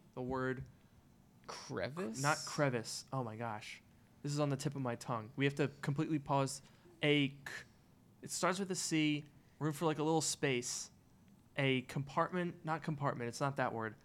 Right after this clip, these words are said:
Speaker 1: Oh my gosh. I'm gonna lose my mind. I might just be making this up.
Speaker 2: <laughs>
Speaker 1: We might have to come back to this if I think of the word.
Speaker 2: All right.
Speaker 1: I do this all the time. I, I, like, think of a word. It's on the tip of my tongue.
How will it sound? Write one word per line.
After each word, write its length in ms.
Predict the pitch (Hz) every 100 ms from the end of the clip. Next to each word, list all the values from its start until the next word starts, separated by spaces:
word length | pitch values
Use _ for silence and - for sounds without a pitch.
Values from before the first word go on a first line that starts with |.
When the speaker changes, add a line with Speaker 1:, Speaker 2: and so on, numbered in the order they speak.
| - -
Speaker 1:
Oh 100 | 151
my 140 | 135
gosh. 340 | 110 120 113 -
I'm 100 | 131
gonna 120 | 127
lose 160 | 123 117
my 100 | 110
mind. 300 | 107 104 101
I 60 | 127
might 180 | 147 147
just 160 | 139 139
be 60 |
making 320 | 123 120 127 117
this 180 | 113 120
up. 200 | 107 - - - -
Speaker 2:
<laughs> 40 | 139 - - - - - - - - - - -
Speaker 1:
We 160 | 160
might 180 | 165 175
have 120 | 180
to 80 | 170
come 200 | - 151
back 220 | 139 127
to 80 | -
this 200 | 123 117
if 80 | 117
I 120 | 120
think 200 | 120 127
of 100 | 123
the 60 | 113
word. 320 | 110 107 104 -
Speaker 2:
All 60 | 127
right. 240 | 107 101 107
Speaker 1:
I 140 | 147
do 120 | 156
this 200 | 214 208
all 160 | 156 165
the 80 | 160
time. 480 | - 127 135 151 160 - - - - - - - - - - - -
I, 200 | 143 147
I, 160 | 139 143
like, 220 | 143 139
think 360 | 139 - 170 180
of 120 | 175
a 60 | 156
word. 380 | 131 131 139
It's 160 | 143 143
on 80 | 147
the 80 | 139
tip 160 | 156
of 80 | 143
my 160 | 139 127
tongue. 420 | - 131 131